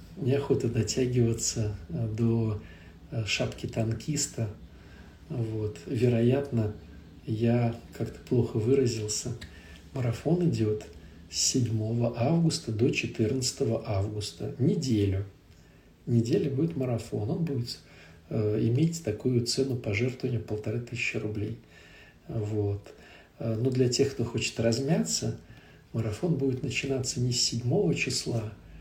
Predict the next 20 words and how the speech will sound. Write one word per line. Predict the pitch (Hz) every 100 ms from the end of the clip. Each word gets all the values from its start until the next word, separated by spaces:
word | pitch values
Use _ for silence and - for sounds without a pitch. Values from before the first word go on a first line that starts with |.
| - - - -
а, | 131 156
получается, | - 120 110 - - 127 139 139 - 120 113 117 -
с | -
четвертого. | - - 135 - 120 110 104 98 - 104 107 - - - - - - -
Четвертого, | - - 127 120 113 104
пятого, | 117 - 107
шестого | 104 - - 180 156
будут, | 120 151 156 - - - - -
э, | 113 107 -
интересные | 113 104 113 135 - 123 107 98 -
домашечки, | 107 104 101 156 165 117 - -
которые | - - - -
подготовят | - 120 113 101 135 120 120
тебя | 110 107 147
к | 160 - - -
хорошему | - 123 127 - 135 120
восприятию | 110 - 113 104 110 123 - 110
марафона. | 104 120 127 - 104 98 104 - - - - - - - - - - - - - - - - -
Эх, | 151 135
девчонки, | 117 123 - 131 110 104 - 107